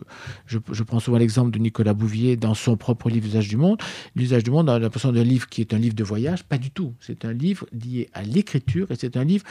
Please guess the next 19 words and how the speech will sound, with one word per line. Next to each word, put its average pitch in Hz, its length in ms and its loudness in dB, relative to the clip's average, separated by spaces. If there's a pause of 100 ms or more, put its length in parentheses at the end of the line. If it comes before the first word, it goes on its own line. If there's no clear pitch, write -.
(320)
qui 170 340 2
donne 147 340 4
de 127 80 2
l'épaisseur. 131 760 0
Or, 135 120 -2
le 135 80 2
photographe 143 500 -4
n'a 139 140 -2
pas 160 320 -4 (180)
l'épaisseur. 110 640 -10
Il 127 180 0
a 208 240 2
l'instantané, 139 800 0
il 151 140 0
a 120 40 0
l'éphémère, 135 800 0
il 127 140 -2
a 127 140 0
le, 117 200 0